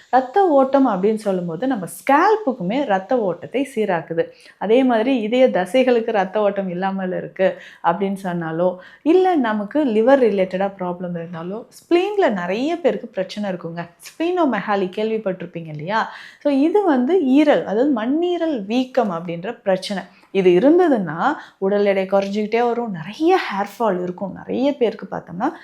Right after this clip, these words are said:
அஹ், ரீசனே தெரியாம ஹேர் ஃபால் இருக்க ஆரம்பிக்கும். So இது எல்லாமே சரி செய்யறதுக்கு இந்த சீந்தில் மற்றும் சீந்தில் சர்க்கரை பயன்படுது. அப்போ இந்த ஹேர் ஃபால்க்கு, so நிறைய பேருக்கு இருக்கும், இந்த ஹார்மோன் ரிலேட்டடாவோ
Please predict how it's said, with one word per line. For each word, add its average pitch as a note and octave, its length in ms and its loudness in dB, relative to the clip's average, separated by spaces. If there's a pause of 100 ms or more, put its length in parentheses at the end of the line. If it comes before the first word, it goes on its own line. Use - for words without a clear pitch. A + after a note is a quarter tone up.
(300)
அஹ், G3+ 280 2
ரீசனே E4 520 6
தெரியாம G3+ 440 0
ஹேர் F#3+ 300 -2 (100)
ஃபால் F#3 180 -2
இருக்க E3+ 240 -6
ஆரம்பிக்கும். E3+ 480 -10 (300)
So G#3+ 100 -2
இது G3 120 2
எல்லாமே E4 540 4
சரி D4 460 0
செய்யறதுக்கு G3 600 -2
இந்த A3 300 -4 (120)
சீந்தில் A3+ 520 0
மற்றும் G#3+ 380 -8 (100)
சீந்தில் C4 300 0
சர்க்கரை G3+ 720 -4
பயன்படுது. E3+ 540 -8 (360)
அப்போ F4+ 300 0
இந்த A#3 140 -2
ஹேர் G#4 500 0
ஃபால்க்கு, G#3+ 720 0 (320)
so A3 260 4
நிறைய C4 500 2
பேருக்கு C4+ 380 2
இருக்கும், A#3 340 -2
இந்த F#3+ 140 -4
ஹார்மோன் G3 540 0
ரிலேட்டடாவோ F#3 720 -4